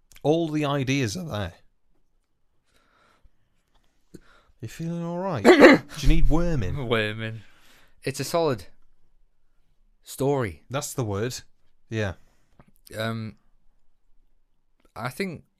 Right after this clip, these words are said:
Speaker 2: I think both our stories have a lot in common this week.
Speaker 1: Mm.
Speaker 2: We got a bomb.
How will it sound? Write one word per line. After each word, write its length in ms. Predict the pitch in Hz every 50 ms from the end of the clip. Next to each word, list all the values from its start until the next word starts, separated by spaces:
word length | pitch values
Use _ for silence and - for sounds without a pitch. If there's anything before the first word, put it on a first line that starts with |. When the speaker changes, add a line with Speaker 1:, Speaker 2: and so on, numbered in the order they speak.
| -
Speaker 2:
I 80 | - 170
think 280 | - 233 202 170 - - _ _
both 360 | - 131 123 135 135 135 135 135
our 120 | 123 117
stories 520 | - - 123 117 104 92 - - - - - -
have 140 | 95 90 90
a 40 | 90
lot 220 | 87 90 85 -
in 60 | - 80
common 340 | - 85 87 87 82 78 _ _ _ _ _ _ -
this 180 | - - -
week. 280 | - - - 123 _ - _ _ _ _ _ _ _ _ _ _ _ _ _ _ _ _ -
Speaker 1:
Mm. 280 | 120 127 123 113 92 87 _ _ _ _ _ _ _ _ _
Speaker 2:
We 80 | - 87
got 100 | 85 -
a 40 | -
bomb. 300 | - 85 85 95 104